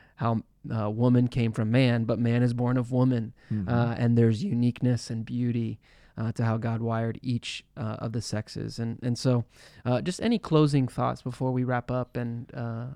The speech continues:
Speaker 1: finish up this podcast?
Speaker 2: Yeah, I would just say to the ladies that are listening a-,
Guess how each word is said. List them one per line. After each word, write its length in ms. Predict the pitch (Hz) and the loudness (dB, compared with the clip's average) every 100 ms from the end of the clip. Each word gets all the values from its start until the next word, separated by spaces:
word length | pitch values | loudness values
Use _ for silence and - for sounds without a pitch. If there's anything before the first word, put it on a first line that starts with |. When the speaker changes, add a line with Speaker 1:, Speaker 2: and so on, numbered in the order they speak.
| - _ - | -16 _ -2
Speaker 1:
finish 220 | 127 - | -2 -2
up 120 | 120 | -6
this 140 | 117 | -8
podcast? 420 | - 123 - 123 - | -8 -8 -6 -10 -6
Speaker 2:
Yeah, 220 | 143 190 | 2 4
I 60 | 147 | 4
would 100 | 127 | 2
just 180 | 170 - | 0 4
say 220 | 151 139 - - | 6 4 0 -16
to 480 | - 131 123 117 117 | -2 4 6 6 4
the 120 | 117 | 0
ladies 480 | 110 120 139 147 139 | 2 4 4 4 2
that 120 | 135 | 0
are 100 | 123 | -2
listening 640 | 117 120 - 127 123 127 131 _ | -2 -2 -4 -4 -2 -4 -8 _
a-, 100 | - | -10